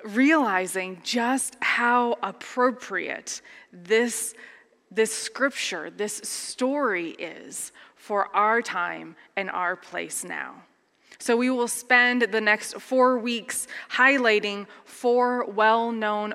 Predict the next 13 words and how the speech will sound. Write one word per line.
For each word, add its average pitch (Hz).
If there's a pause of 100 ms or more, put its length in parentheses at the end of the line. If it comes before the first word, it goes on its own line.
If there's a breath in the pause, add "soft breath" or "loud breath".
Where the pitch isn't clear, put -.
passages 170 (260 loud breath)
and 233
considering 269
how 294
God 254
is 254 (300)
currently 240
speaking 247 (360 loud breath)
to 302
us 214
through 294 (240 loud breath)
these 202
passages, -